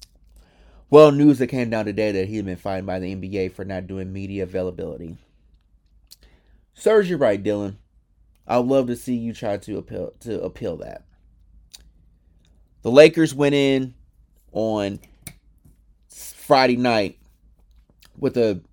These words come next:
closeout mentality. LeBron James arriving to the Crypto dot com arena,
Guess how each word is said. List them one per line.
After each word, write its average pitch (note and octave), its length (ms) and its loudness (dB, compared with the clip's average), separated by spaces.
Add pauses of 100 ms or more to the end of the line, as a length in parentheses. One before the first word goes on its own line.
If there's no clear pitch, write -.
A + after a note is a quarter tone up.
(260)
closeout B2 480 0
mentality. G2 680 -8 (960)
LeBron B2 380 -2
James A#2 340 -4
arriving G#2 400 -4
to G#2 180 -10
the G2 140 -10
Crypto G2+ 320 -8
dot F#2 200 -6
com G#2+ 220 -12
arena, F#2 480 -8